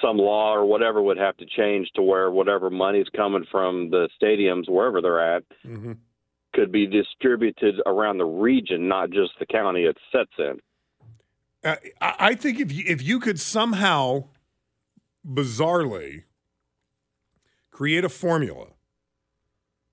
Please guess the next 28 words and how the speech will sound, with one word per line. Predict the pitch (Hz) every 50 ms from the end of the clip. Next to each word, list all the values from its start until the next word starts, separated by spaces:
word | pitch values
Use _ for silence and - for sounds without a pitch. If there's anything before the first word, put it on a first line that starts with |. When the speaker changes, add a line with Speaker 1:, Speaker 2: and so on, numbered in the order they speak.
| _ _ _ _ _ _ _ _
Speaker 2:
where, | - 123 135 139 135 135 139 135 131 123 120 _ _ _ -
okay, | 139 151 - - 151 135 131 131 - - _ _ _ _ _ - 165
Johnson | 117 127 160 170 175 160 - 180
County | 147 - 175 175 165 160 151 143
is | 131 -
kicking | - - 175 156 - 160 151 147
in | 143 139 135 135 135 135 127 123 -
forty | _ - - - 160 165 156 156
percent | 135 139 135 123 - - 156 143 139
of | 131 120
the | 123 113
tax | - 131 135 135 127 - -
revenue | 135 131 123 123 127 123 123 120 117 113 120 _ _ _ _ _ _ _ _
for | - 135
the | 123 120
stadiums, | 113 - 143 135 131 127 123 123 120 120 117 - - _ _ _ _ _ _ _ -
Wyandotte | 113 127 151 147 147 147 139 -
County's | - 147 135 135 131 120
kicking | - - 139 113 123 127 123
in | 117 113
twenty | - - 175 170 160 151
percent, | - 143 123 - - 147 131 127 123 -
Clay | - 151 151 151
County's | 139 - 135 131 127 120
kicking | - - 135 123 - 131 123
in | 120 113
twenty | - 135 127 123 117
percent, | 107 117 107 - 120 113 110 107 -